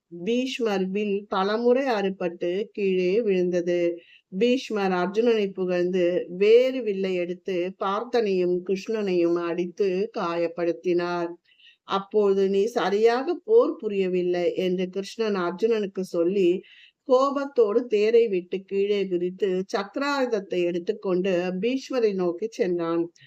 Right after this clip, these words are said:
கோபத்துடன் வரும் வாசுதேவனை பார்த்து பீஷ்மர்,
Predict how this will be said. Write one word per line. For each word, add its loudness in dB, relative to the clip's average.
கோபத்துடன் 2
வரும் 0
வாசுதேவனை 0
பார்த்து -4
பீஷ்மர், 0